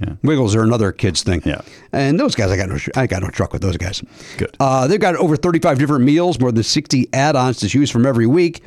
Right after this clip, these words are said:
Speaker 2: Various different, you know, look, if you want chicken, they got chicken. You want a beef thing, they got beef thing. You want to bump up to a,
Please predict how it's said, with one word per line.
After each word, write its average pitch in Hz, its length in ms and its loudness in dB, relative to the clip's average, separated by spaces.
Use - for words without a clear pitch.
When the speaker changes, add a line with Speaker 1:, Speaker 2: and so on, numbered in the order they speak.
Speaker 2:
Various 190 380 2
different, 143 420 0
you 175 140 0
know, 180 40 2
look, 151 200 0
if 107 80 -6
you 160 100 2
want 175 180 0
chicken, 196 340 -2
they 165 60 0
got 165 220 -6
chicken. 156 320 -2
You 135 120 4
want 156 120 0
a 139 40 -2
beef 180 240 -2
thing, 185 200 0
they 170 100 0
got 151 160 -4
beef 185 180 0
thing. 127 120 2
You 123 80 2
want 131 120 0
to 92 40 -10
bump 127 300 -2
up 156 160 -2
to 139 160 2
a, 117 80 0